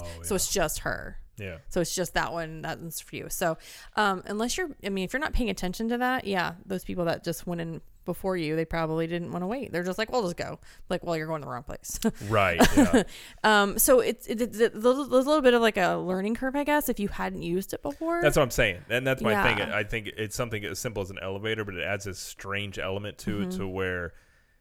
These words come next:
Speaker 1: you just had enough people that were confused by it.
Speaker 2: Yeah.
Speaker 1: I mean, it, you know, and I think part of it too is it's got an arrow thing, and there's just,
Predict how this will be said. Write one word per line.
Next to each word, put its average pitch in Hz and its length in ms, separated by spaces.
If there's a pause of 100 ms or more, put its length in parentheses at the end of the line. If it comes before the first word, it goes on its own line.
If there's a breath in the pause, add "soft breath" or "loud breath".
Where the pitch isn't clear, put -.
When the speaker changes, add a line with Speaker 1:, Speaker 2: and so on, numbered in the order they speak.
(340 soft breath)
Speaker 1:
you 110 120
just 113 160
had 113 100
enough 101 240
people 95 460
that 92 120
were 82 100
confused 82 420
by - 80
it. - 180 (200)
Speaker 2:
Yeah. 175 320 (280)
Speaker 1:
I - 60
mean, 151 160
it, 113 260
you 135 160
know, 104 160
and 127 220
I 120 100
think 175 200
part 131 100
of 113 80
it 95 80
too 123 200
is 98 120
it's - 200
got 139 180
an 101 120
arrow 107 300
thing, 101 240
and 95 80
there's 90 160
just, - 300